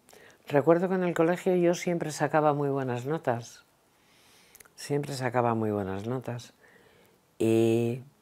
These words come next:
pero tampoco me lo planteé porque yo veía la situación de mi casa. Entonces, no podía yo decirle a mi madre que haría ese sacrificio.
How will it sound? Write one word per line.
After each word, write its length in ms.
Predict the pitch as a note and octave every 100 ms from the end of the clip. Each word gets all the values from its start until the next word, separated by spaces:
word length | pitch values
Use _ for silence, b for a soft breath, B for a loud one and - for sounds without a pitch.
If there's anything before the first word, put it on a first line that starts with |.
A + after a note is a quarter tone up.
| -
pero 240 | C3 B2
tampoco 400 | B2+ B2+ C#3 D3
me 120 | F3+ F3+
lo 120 | E3+
planteé 640 | D#3+ C#3 B2 B2+ D3+ F#3+
porque 420 | - C#3 C3 C3+
yo 200 | C#3+ D#3+
veía 300 | E3 E3 E3+
la 120 | D3+
situación 540 | C#3+ C#3 B2+ B2+ C3 C3
de 80 | A#2+
mi 120 | A2+
casa. 440 | D3 - B2 A#2 - _ _ b b b b b _ _ _ -
Entonces, 680 | A2+ B2+ B2+ C#3+ C3+ B2 - _ _ b b b b b _ - _ -
no 320 | G#2 A2+ C3+
podía 460 | E3 D3+ D#3 C#3+ B2+
yo 360 | B2+ B2+ B2+
decirle 580 | A#2+ A2+ C3+ B2+ B2+ A#2+
a 80 | A2+
mi 140 | A#2+
madre 500 | A#2 A#2+ A#2+ A#2 A#2+ - B B B B B
que 140 | - C3
haría 360 | A#2+ B2 A#2+ A#2+
ese 220 | - B2
sacrificio. 920 | - A2+ A#2 G#2+ E3 D3 - A#2